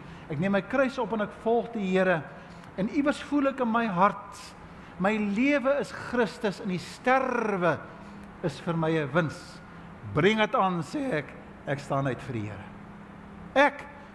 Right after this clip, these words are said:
behoort aan God. En Here, as ek U sien,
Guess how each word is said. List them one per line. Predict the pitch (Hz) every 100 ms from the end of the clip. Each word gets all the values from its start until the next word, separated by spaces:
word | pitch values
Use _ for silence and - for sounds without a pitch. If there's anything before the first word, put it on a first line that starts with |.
| -
behoort | 180 151 139 196 - - - - -
aan | 160 139 -
God. | 214 - - - - - - -
En | 131
Here, | 127 170 190 226 - - - - - - - - - - -
as | 135
ek | 143
U | 143
sien, | -